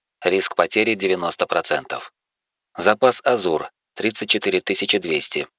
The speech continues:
Будет использован в процессе дезинтеграции. Азур артефакты два. Требуется отдельный анализ ноль процентов. Вторсырьё шесть килограмм. Возможная потеря сто процентов.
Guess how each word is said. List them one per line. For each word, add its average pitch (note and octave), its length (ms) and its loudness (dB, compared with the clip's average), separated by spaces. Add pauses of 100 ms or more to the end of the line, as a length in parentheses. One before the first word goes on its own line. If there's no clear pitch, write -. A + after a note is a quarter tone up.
(260)
Будет B2 320 4
использован A#2 480 4
в G#2 80 -10
процессе A2 500 2
дезинтеграции. F#2 960 -2 (400)
Азур G2+ 340 0
артефакты F2 760 0 (180)
два. - 400 0 (380)
Требуется G2 580 2
отдельный F#2+ 400 0
анализ - 600 -2 (180)
ноль F2 160 0
процентов. - 640 -4 (560)
Вторсырьё G#2+ 680 2 (200)
шесть - 320 2
килограмм. E2 560 -2 (440)
Возможная G2 560 2
потеря G#2 440 2
сто - 160 0
процентов. C#2+ 640 -4